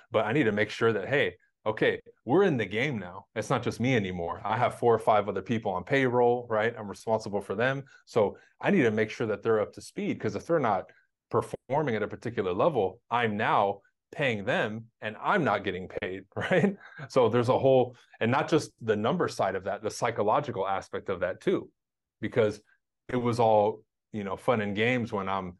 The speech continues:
super profitable and it's just me, but now I have other people in place now. So psychologically, it can weigh on you, right? Am I doing a good job? Am I leading them right? So the whole mind game aspect that goes along with that too, right?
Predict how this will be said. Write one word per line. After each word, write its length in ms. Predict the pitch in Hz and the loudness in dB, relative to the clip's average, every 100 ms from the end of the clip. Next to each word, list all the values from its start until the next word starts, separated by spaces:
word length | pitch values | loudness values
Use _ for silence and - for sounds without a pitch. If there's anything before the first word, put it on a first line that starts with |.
| _ | _
super 340 | - - 120 104 | -10 -4 -2 0
profitable 560 | - 117 - 110 98 - _ - | 4 2 2 0 -2 -6 _ -6
and 200 | 104 101 | -2 -2
it's 100 | 95 | -2
just 240 | - 107 127 | -2 -4 -4
me, 100 | 143 | -4
but 160 | 104 | -2
now 140 | 104 110 | 0 2
I 60 | |
have 160 | 101 95 | 2 0
other 240 | 113 98 | -2 -4
people 380 | 92 - - 110 | -4 -6 -4 -4
in 100 | 92 | -4
place 340 | 87 92 92 - | -4 -4 -4 -6
now. 300 | 90 87 87 - _ _ _ | -6 -6 -8 -16 _ _ _
So 180 | - 104 | -6 -2
psychologically, 720 | - 123 107 110 131 110 101 | 0 2 4 4 2 -2 -4
it 60 | 98 | -4
can 160 | 101 | -4
weigh 160 | 104 175 | -2 -2
on 160 | 90 | -4
you, 140 | 90 95 _ _ | -8 -16 _ _
right? 180 | 95 113 | -4 -2
Am 140 | 110 98 | 0 0
I 60 | |
doing 180 | 98 101 | 0 0
a 60 | 95 | -2
good 180 | 95 95 | -4 0
job? 240 | 110 110 | 2 2
Am 100 | 101 | 0
I 80 | 90 | -4
leading 320 | 95 113 117 | -2 -2 0
them 140 | 113 101 | -2 -4
right? 320 | 110 110 120 | -2 0 0
So 80 | - | -4
the 120 | 95 | -4
whole 180 | 92 117 | 0 0
mind 400 | 98 101 110 117 | 2 0 0 -2
game 340 | 101 98 95 98 | -4 -4 -8 -6
aspect 520 | 101 95 - - 98 | -4 -2 -4 -4 -4
that 100 | 95 | -4
goes 220 | 95 101 | -2 -2
along 300 | 98 92 95 | 0 0 0
with 120 | 90 - | -2 -4
that 240 | 98 - | -4 -6
too, 180 | - 104 | -6 -4
right? 280 | 85 92 101 | -2 -2 -2